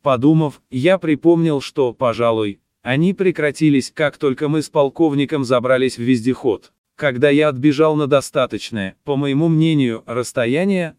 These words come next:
то выпрыгнул на мгновение из высокой травы, чтобы осмотреться. Вдали возвышалась громада крейсера, а чуть ближе,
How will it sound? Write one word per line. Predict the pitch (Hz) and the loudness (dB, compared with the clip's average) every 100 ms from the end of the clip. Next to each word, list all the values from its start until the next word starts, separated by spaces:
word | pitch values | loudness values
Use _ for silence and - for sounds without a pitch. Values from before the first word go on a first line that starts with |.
| - | 2
то | 185 | 2
выпрыгнул | 175 202 185 156 147 139 | 4 2 0 0 0 0
на | 135 | -2
мгновение | 117 127 123 180 175 165 | -2 -2 0 2 2 0
из | 151 120 | -2 -2
высокой | 123 135 170 165 156 | -2 -2 -2 0 -2
травы, | 147 139 131 | 0 0 0
чтобы | - 139 131 | -2 -2 -2
осмотреться. | 127 - 127 - 117 95 95 78 _ _ _ | -2 -4 -6 -4 -4 -4 -10 -12 _ _ _
Вдали | - 117 147 143 165 | -10 -2 0 2 2
возвышалась | 151 123 131 - 139 131 | 0 -2 -4 0 0 0
громада | 117 139 135 127 120 | -2 -4 -2 -2 -4
крейсера, | 113 131 123 - 113 113 110 - | -2 0 0 -2 -4 -6 -8 -10
а | 135 | -8
чуть | 135 175 165 | -6 -2 -2
ближе, | 127 135 135 113 107 90 | 0 0 2 0 -4 -8